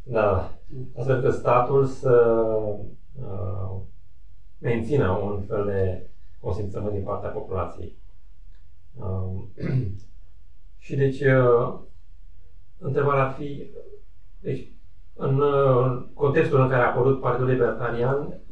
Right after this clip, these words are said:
Speaker 1: este chiar, uh, să reia, uh, zicem, revolu-, ideile Revoluției Americane, cu un minarhism, uh, sau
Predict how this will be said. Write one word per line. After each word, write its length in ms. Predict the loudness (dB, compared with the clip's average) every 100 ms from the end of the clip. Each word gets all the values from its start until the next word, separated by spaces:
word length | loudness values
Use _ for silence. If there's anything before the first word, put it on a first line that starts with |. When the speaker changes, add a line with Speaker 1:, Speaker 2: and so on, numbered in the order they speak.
| 0
Speaker 1:
este 420 | 2 2 2 0
chiar, 520 | 2 4 4 4 -2 -8 -8 -8 -6
uh, 180 | -4 -2
să 420 | -4 4 6 8
reia, 680 | 8 8 8 8 6 2 -4 -6
uh, 480 | -2 0 0 0 -2
zicem, 200 | -4 -2
revolu-, 520 | 0 2 0 -2 -4 -8 -4 0
ideile 240 | 4 6 6
Revoluției 800 | 4 0 -2 -2 -4 -4 -6 -6
Americane, 800 | -4 -2 -2 -2 0 0 -2 -6 -8 -8 -8
cu 80 | -2
un 120 | 0 2
minarhism, 800 | 4 4 2 0 -2 -2 -4 -6 -8 -10 -10 -10 -10 -10
uh, 840 | -8 -2 2 4 4 4 2 0 -2 -6 -8 -10 -10
sau 800 | -10 0 4 6 6 4 0